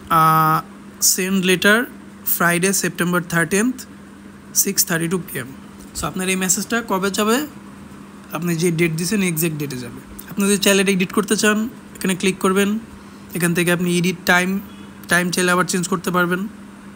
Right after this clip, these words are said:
Then হচ্ছে আপনি চাইলে ইমিডিয়েটলি এখনই সেন্ড করতে পারবেন, অথবা আপনি যদি চান এটাকে ডিলিট করে দিতে পারবেন,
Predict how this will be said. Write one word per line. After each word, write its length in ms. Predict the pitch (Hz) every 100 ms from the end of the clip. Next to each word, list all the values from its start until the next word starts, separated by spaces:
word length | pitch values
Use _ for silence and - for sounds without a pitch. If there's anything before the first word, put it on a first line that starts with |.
| - - - - - - - - - - - - - -
Then 260 | 165 170 175
হচ্ছে 680 | 175 175 - 175 175 175 - - - - - - - - - - - - - -
আপনি 280 | 175 190 175
চাইলে 500 | 185 185 190 190 196 - - -
ইমিডিয়েটলি 640 | 196 202 208 202 202 208
এখনই 320 | 196 180 202 208
সেন্ড 260 | 214 196
করতে 200 | 196 196
পারবেন, 380 | 190 180 185 190 220 - - - - - - - -
অথবা 400 | 202 208 269 196
আপনি 220 | 175 190
যদি 160 | 185 185
চান 340 | - 170 190
এটাকে 260 | 208 180 160
ডিলিট 260 | 165 156
করে 160 | - 135
দিতে 140 | 127
পারবেন, 340 | 127 123 170